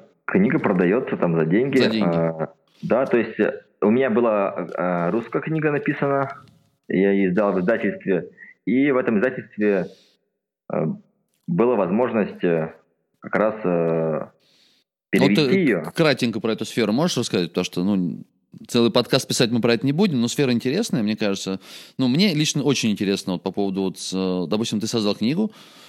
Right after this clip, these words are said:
Speaker 2: и дальше какой путь у нее?
Speaker 1: А, вот и если я просто написал книгу вот на, вот на русском, то, э, первый вариант — это издательство по требованию,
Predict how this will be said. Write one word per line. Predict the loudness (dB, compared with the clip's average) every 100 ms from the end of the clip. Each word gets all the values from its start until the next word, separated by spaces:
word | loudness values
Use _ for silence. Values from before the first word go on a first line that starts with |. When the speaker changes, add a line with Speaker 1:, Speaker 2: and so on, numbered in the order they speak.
| -20 _
Speaker 2:
и | -4 -2 0 2 0 0
дальше | 0 0 0 0 0 -2 -6
какой | -2 -2
путь | 0 -2
у | 0
нее? | 0 -2 -8 _ _ _ _ _ _ _ _ -20 -20 -20 -4
Speaker 1:
А, | 0 2 2 0
вот | 0 2
и | 2
если | 4 2 0 0
я |
просто | 2 0 0
написал | -4 0 -2
книгу | 0 0 0
вот | 0
на, | -2
вот | -4 0
на | 2
русском, | 2 0 -2 0
то, | 2 2 2 0 -2 -12 -16 -4
э, | -4 2
первый | 2 2 2
вариант — | 2 2 0 0
это | -2 0 -2
издательство | 0 0 0 0 -2 0 0 0 -2 -8 _ _ _ _ _ _ _ -20 -10 -6
по |
требованию, | 0 0 0 0 0 0 -4